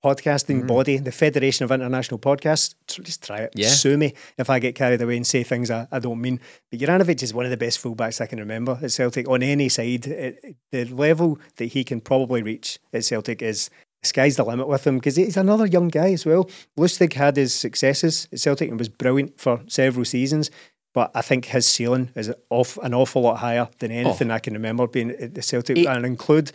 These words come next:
Speaker 1: Agat and McNamara and all
Speaker 2: Mm.
Speaker 1: these guys. He, he
Speaker 2: Oh,
Speaker 1: is,
Speaker 2: wow.
Speaker 1: he is potentially gonna be up there with any of them
Speaker 2: He
Speaker 1: if he stays about.
Speaker 2: absolutely ripped the piss out of
Speaker 1: Yeah,
Speaker 2: Ryan
Speaker 1: aye.
Speaker 2: Kent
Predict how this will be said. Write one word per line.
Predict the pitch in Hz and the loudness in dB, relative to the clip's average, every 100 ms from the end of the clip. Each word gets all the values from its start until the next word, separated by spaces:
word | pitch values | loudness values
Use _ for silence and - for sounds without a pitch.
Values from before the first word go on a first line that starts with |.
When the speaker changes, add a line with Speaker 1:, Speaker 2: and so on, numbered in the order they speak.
| - _ - | -20 _ -10
Speaker 1:
Agat | 113 131 151 - | -2 2 2 0
and | |
McNamara | 123 151 175 151 139 147 | -4 -2 0 2 4 2
and | 123 | 4
all | 139 | 2
Speaker 2:
Mm. | |
Speaker 1:
these | 151 151 | 4 0
guys. | - 135 143 135 - - | 2 4 4 2 -6 -6
He, | 117 | -4
he | 117 135 127 | 0 2 4
Speaker 2:
Oh, | |
Speaker 1:
is, | 117 - | 4 0
Speaker 2:
wow. | 127 _ | -4 _
Speaker 1:
he | 135 | -2
is | 135 | -2
potentially | 135 117 123 127 - 123 | -2 -2 2 2 2 2
gonna | 120 | 0
be | 110 | 0
up | 120 113 | -2 0
there | 117 | -2
with | 110 | 0
any | 120 135 | 2 2
of | 131 | 4
them | |
Speaker 2:
He | 143 | 2
Speaker 1:
if | 151 | 2
he | 120 | 0
stays | - 117 | -2 -4
about. | 107 120 - _ | -2 -4 -6 _
Speaker 2:
absolutely | 120 139 - - - 123 120 113 104 | 0 0 0 -4 0 2 2 2 0
ripped | 104 - | 0 -4
the | 104 | -10
piss | - 87 - - - - | -8 -6 -6 -8 -12 -6
out | 104 | 0
of | |
Speaker 1:
Yeah, | 135 98 | 2 2
Speaker 2:
Ryan | 98 98 | 2 0
Speaker 1:
aye. | |
Speaker 2:
Kent | 113 98 | -2 -2